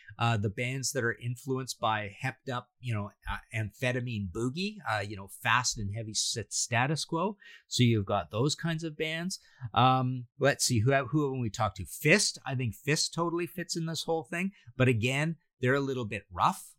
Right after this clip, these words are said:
like, like, uh, like the first Tigers of Pantang album. Um, Gillan has many problems, uh,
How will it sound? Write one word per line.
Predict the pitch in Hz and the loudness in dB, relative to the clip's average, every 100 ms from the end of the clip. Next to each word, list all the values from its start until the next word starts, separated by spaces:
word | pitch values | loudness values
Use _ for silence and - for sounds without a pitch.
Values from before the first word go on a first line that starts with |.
| - | -6
like, | 117 101 - | -6 -6 -8
like, | 107 101 | -8 -6
uh, | 101 92 90 | -6 -8 -8
like | 101 101 - 95 | -8 -8 -8 -16
the | - | -14
first | - 104 - | -6 -4 -4
Tigers | - 110 98 92 | -4 -4 -4 -6
of | 85 | -6
Pantang | 110 123 127 139 135 | -4 -2 -2 -4 -4
album. | 139 147 160 170 - - - | -4 -2 -4 -8 -14 -20 -4
Um, | 107 113 110 101 | 4 4 4 0
Gillan | 92 147 180 196 196 196 185 127 | 2 4 4 2 0 -4 -8 2
has | 139 151 123 | 4 4 2
many | 143 175 185 | 0 2 0
problems, | - 180 180 190 185 180 - - | 0 0 0 0 -2 -4 -8 -4
uh, | 127 131 | -2 -2